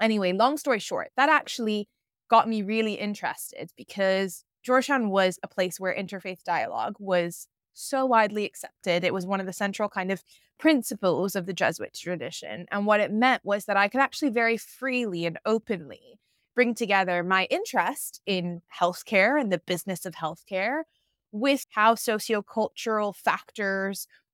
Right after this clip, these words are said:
or the ethics of medicine come into play. And that was really fascinating. And I really started to look at healthcare ethics. We had a class on that,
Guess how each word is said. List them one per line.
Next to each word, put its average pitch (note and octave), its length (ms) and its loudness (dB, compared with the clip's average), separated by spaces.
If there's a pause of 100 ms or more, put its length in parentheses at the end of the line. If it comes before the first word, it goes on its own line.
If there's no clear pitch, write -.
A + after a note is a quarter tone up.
or G#3+ 160 2
the G3+ 140 -6 (140)
ethics - 520 -2
of G#3 200 0
medicine G3+ 600 -2
come F3 220 -6
into E3+ 180 -8
play. E3+ 420 -2 (580)
And A#3 180 2
that B3 180 6
was G#3 160 -2
really F#3 340 0
fascinating. - 840 -8
And F#3 100 -4
I F3+ 80 0
really G#3+ 440 2
started F#3+ 340 -2
to G3 120 -4
look F3+ 140 -2
at D#3+ 120 -2
healthcare F3+ 480 -4
ethics. - 560 -2 (340)
We G3+ 140 -2
had G3 140 0
a - 60 -4
class A3 560 -2 (120)
on A3 240 -2
that, E4 240 -6